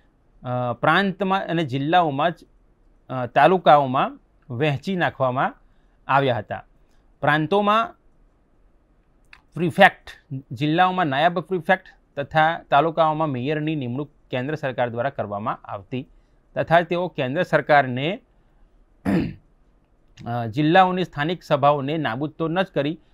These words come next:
પરંતુ તેની રાજકીય સત્તાઓએ તેણે લઈ લીધી, જેને પરિણામે તેઓ પ્રિફેક્ટ કે નાયબ પ્રિફેક્ટના અંકુશ નીચે તેમને માત્ર સલાહ આપનારી સંસ્થાઓ બની રહી. આ પ્રકારની વ્યવસ્થાને કારણે ફ્રાન્સની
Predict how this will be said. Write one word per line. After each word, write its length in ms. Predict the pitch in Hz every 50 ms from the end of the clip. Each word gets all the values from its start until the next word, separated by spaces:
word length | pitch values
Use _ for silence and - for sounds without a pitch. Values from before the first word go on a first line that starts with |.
| _ _
પરંતુ 280 | - 147 156 160 156 185
તેની 380 | 165 - 156 147 143 160 185 175
રાજકીય 400 | - 127 123 - - - 202 190
સત્તાઓએ 520 | - 180 160 - - 160 156 151 160 165
તેણે 360 | 160 - 143 139 143 151 156
લઈ 220 | 143 123 127 147 143
લીધી, 320 | 120 120 107 113 131 147 143 _ _ -
જેને 260 | 143 165 175 156 143
પરિણામે 460 | - 156 151 165 156 143 131 127 139
તેઓ 400 | 135 - - 180 160 139 143 - _ _ _ _ _ _ _ _ _ _ _ _
પ્રિફેક્ટ 840 | - 139 156 165 170 180 185 175 - _ - 175 190 202 - _ _ - -
કે 280 | 180 185 196 202 - -
નાયબ 420 | 135 127 123 127 139 175 202 202 202
પ્રિફેક્ટના 680 | - - 180 151 - 170 165 - - 165 151 165 170
અંકુશ 360 | 156 143 123 - - 156 - -
નીચે 440 | 143 131 123 - 175 170 139 107 - _ _ _ _ _ _ _ _ _ _ _ _ _ - - _ -
તેમને 260 | 156 156 151 165 175
માત્ર 400 | 165 156 151 143 - 165 175 196 - _ _ _ _ _ _ _
સલાહ 440 | _ - - 127 156 190 185 - 135
આપનારી 480 | 131 - - 139 135 131 127 151 196 220 _ _ _ _ _ _
સંસ્થાઓ 720 | - - 143 139 123 - - - 156 151 139 135 160 196
બની 280 | 180 131 131 131 127
રહી. 240 | 113 107 98 95 85 - _ - _ _ _ _ _ _ _ _ _ _ _ _ _ _ _ _ _ _ _ _ _ -
આ 100 | 143 185
પ્રકારની 640 | 196 196 185 180 - 180 185 196 196 202 202 202
વ્યવસ્થાને 560 | 165 143 135 143 156 165 160 - 165 160 175 170
કારણે 440 | - 147 131 139 165 160 143 151
ફ્રાન્સની 680 | 160 - - - 127 127 135 127 - - 156 170 190 214